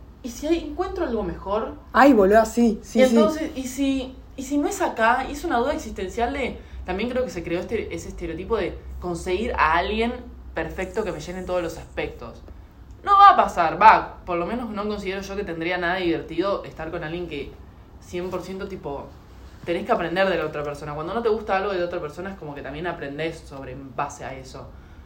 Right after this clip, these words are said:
Speaker 1: Y bueno.
Speaker 2: Como dijiste vos también un montón de veces, tipo, tenés que relacionarte con tu gente de tu polo opuesto.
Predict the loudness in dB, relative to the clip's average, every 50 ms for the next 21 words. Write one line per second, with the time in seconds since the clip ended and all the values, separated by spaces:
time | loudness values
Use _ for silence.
0 | -20 -20 -20 -20 -20 -20 -20 -20 -20 -18 -18 -10 -6 -2 0 0 0 -2 -4 -8
1 | -14 -16 -14 -8 -4 2 4 6 6 6 4 2 2 4 4 4 4 2 -2 -4
2 | -4 -4 -4 -2 -2 -2 -2 -2 -2 -2 -4 -6 -6 -4 -4 -2 -2 -2 -2 -2
3 | 0 0 0 0 -2 -4 -6 -8 -8 -8 -8 -4 0 0 2 2 2 0 0 0
4 | -2 0 2 2 2 4 4 2 2 2 0 0 -2 -4 -2 -2 -2 -2 0 -2
5 | -2 -2 -4 -6 -4 -4 -4 -2 -2 0 0 -2 -2 -4 -4 -2 0 0 0 2
6 | 2 2 0 0 0 -6 -8 -8 -8 -8